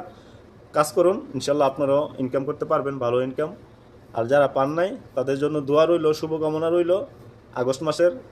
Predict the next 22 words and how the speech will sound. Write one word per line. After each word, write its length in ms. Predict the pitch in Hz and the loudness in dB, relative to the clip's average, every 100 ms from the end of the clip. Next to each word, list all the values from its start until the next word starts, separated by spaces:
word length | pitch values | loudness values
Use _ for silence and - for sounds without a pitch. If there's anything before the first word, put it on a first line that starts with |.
| - - - - - - | -20 -20 -20 -20 -12 -2
পরে 220 | 147 175 202 196 139 | 2 4 2 -2 -6
ইনশাল্লাহ 360 | 131 143 147 135 | -2 0 2 0
আপনারা 240 | 151 139 151 - - - | 0 -2 -2 -8 -16 0
পেয়ে 160 | 165 170 | 2 6
যাবেন। 220 | 160 117 95 - - - | 4 2 -4 -12 -12 -2
হয়তো 200 | 135 156 151 | 0 0 0
যাতে 160 | 156 147 | 0 2
এখনও 220 | 139 151 156 | 0 -2 -4
যাতে 140 | 165 165 | -2 -4
ইনভাইট 240 | 156 151 147 - - - - - | 0 -2 -2 -14 -16 -16 -10 -2
প্রোগ্রামে 360 | 151 151 147 139 | 0 2 2 0
আছে, 180 | 135 175 202 - - - 131 | 0 0 -2 -6 -20 -8 -4
এখনও 220 | 135 185 190 | 0 0 0
পেতে 180 | 220 214 | 0 2
পারেন, 180 | 202 156 139 | 2 2 2
কখন 180 | 170 180 175 | 0 0 0
পে-, 180 | 190 185 | -2 0
পেয়ে 140 | 190 190 | 0 0
যাবেন 180 | 185 185 185 | 0 -2 -2
কোনো 140 | 175 202 262 - - - - - | -2 -2 -8 -18 -20 -18 -16 2
সিউরিটি 380 | 180 196 233 160 | 6 6 2 0
নাই, 100 | 135 | 0